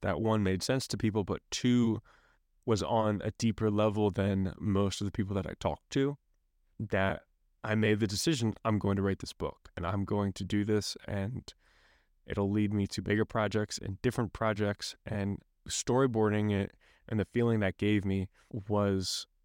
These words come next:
just the purest form of ecstasy. And fulfillment that I had experienced henceforth, or thus forth. I don't wanna sound like, I'm, like, fake British, I think.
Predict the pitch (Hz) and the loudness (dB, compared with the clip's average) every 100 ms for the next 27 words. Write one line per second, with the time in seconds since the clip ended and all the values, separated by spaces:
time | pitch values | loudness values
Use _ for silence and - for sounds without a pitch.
0 | _ - 117 - 113 - - 127 123 - | _ -4 -4 -2 -6 -6 -2 2 2 0
1 | - 120 110 98 - 107 - 98 - 104 | -4 0 0 -2 -6 -6 -6 -6 -4 -2
2 | 101 - _ _ _ _ _ _ _ _ | -2 -6 _ _ _ _ _ _ _ _
3 | - 104 101 98 92 - _ - - 95 | -4 0 2 0 -2 -8 _ -16 -10 -8
4 | - 120 113 104 98 - - 92 98 104 | 0 2 4 2 0 -2 -4 -2 0 0
5 | 98 78 - _ - - - 117 117 107 | 0 -2 -10 _ -10 -8 -2 0 2 2
6 | 101 - - - _ _ _ - 123 127 | 0 -6 -14 -20 _ _ _ -6 -4 -2
7 | - 104 101 98 - _ _ _ _ 107 | -2 0 0 -2 -8 _ _ _ _ 0
8 | 98 98 110 110 - - - - _ _ | 0 2 2 0 -2 -8 -10 -16 _ _
9 | _ _ - - 135 143 - - 117 117 | _ _ -10 0 2 2 -4 -4 2 4
10 | 110 101 110 101 - - _ _ _ _ | 2 2 0 0 -4 -14 _ _ _ _
11 | _ _ - 165 147 - - 95 - 92 | _ _ -8 -2 -2 -2 -2 -2 -2 -2
12 | 82 - 95 - - | -2 -4 -6 -8 -10